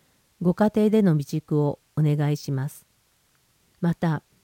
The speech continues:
お風呂の残り湯はすぐに捨てずに溜めておくと、トイレなどの生活用水として使用できるため、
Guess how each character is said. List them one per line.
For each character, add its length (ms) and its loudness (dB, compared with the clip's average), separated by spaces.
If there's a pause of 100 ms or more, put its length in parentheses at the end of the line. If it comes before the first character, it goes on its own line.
(220)
お 60 2
風 160 0
呂 120 4
の 140 4
残 280 0
り 140 0
湯 100 0
は 300 -2
す 180 -4
ぐ 120 4
に 140 2
捨 120 -10
て 160 -2
ず 120 -2
に 260 -2
溜 120 -6
め 140 2
て 140 0
お 120 0
く 120 -10
と、 300 -6 (480)
ト 160 4
イ 80 4
レ 120 2
な 140 0
ど 140 -2
の 180 -2
生 240 -2
活 280 -6
用 200 2
水 240 -6
と 140 -4
し 100 -10
て 200 -6
使 220 -6
用 180 2
で 140 -2
き 140 -4
る 100 -2
た 140 -6
め、 220 -4